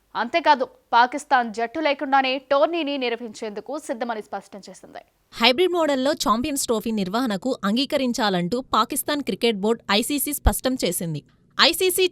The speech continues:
Speaker 2: చైర్మన్ గ్రెగ్ బార్క్లే గైర్హాజరు కావడంతో డిప్యూటీ చైర్మన్ ఇమ్రాన్ కాజా నేతృత్వంలో ఈ సమావేశం జరిగింది. దుబాయ్లోనే ఉన్న పీసీబీ అధ్యక్షుడు మొహసిన్ నఖ్వీ ఇందులో ప్రత్యక్షంగా పాల్గొనగా, మిగతా దేశాల బోర్డు సభ్యులంతా ఆన్లైన్లో అందుబాటులోకి వచ్చారు.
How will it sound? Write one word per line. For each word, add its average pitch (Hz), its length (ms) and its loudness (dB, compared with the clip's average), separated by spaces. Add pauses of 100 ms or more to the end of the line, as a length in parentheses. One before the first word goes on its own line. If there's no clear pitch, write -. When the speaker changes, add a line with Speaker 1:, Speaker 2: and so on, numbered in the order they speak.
Speaker 2:
చైర్మన్ 240 500 2
గ్రెగ్ 240 200 4
బార్క్లే 214 540 0
గైర్హాజరు 240 680 0
కావడంతో 202 640 2 (260)
డిప్యూటీ 359 520 2 (100)
చైర్మన్ 247 320 2 (100)
ఇమ్రాన్ 269 360 0
కాజా 233 320 2
నేతృత్వంలో 233 800 0
ఈ 247 100 0
సమావేశం 247 640 0
జరిగింది. 185 500 0 (200)
దుబాయ్లోనే 311 680 4
ఉన్న 247 320 2
పీసీబీ 277 640 -4
అధ్యక్షుడు 220 540 0
మొహసిన్ 262 480 -2
నఖ్వీ 220 400 -4
ఇందులో 247 260 2
ప్రత్యక్షంగా 233 680 0
పాల్గొనగా, 196 680 2 (240)
మిగతా 349 300 4
దేశాల 285 460 4
బోర్డు 226 280 4
సభ్యులంతా 240 680 2
ఆన్లైన్లో 262 560 4
అందుబాటులోకి 226 640 0
వచ్చారు. 175 400 -2